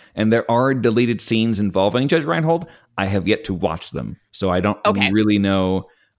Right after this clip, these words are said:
Speaker 1: Uh, and there's even, like, commentary with those deleted scenes that maybe explains why they took it out. I would just assume it's like, you know, "Oh, you know what? Like, this isn't important enough to keep in the movie."
Speaker 2: Sure.
Speaker 1: Like,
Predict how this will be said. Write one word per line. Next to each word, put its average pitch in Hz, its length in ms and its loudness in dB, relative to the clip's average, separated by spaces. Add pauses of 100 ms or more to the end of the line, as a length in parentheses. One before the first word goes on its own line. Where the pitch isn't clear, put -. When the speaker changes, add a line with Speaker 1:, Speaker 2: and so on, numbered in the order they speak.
Speaker 1:
Uh, 95 180 -2
and 104 100 0
there's 107 180 2
even, 110 280 0
like, 92 280 -4
commentary 107 520 0
with 113 220 0
those 113 180 0
deleted 117 340 2
scenes 120 300 -2
that - 120 -4
maybe 90 200 -2
explains 95 520 -2
why 101 140 0
they 104 80 0
took 113 180 -6
it 110 60 0
out. 110 200 0 (340)
I 233 140 0
would 269 140 0
just - 180 -2
assume 139 420 0
it's - 200 -4
like, 101 180 0
you 98 80 -4
know, 92 240 -2
"Oh, 139 100 0
you 147 140 -2
know 135 140 2
what? 131 300 2 (300)
Like, 98 280 -6 (200)
this 139 280 2
isn't 117 440 0 (220)
important 110 600 0
enough 95 840 -2 (180)
to 92 140 -4
keep - 420 -8
in 90 140 0
the 85 100 -2
movie." 82 200 -2
Speaker 2:
Sure. 110 120 0
Speaker 1:
Like, 85 120 -4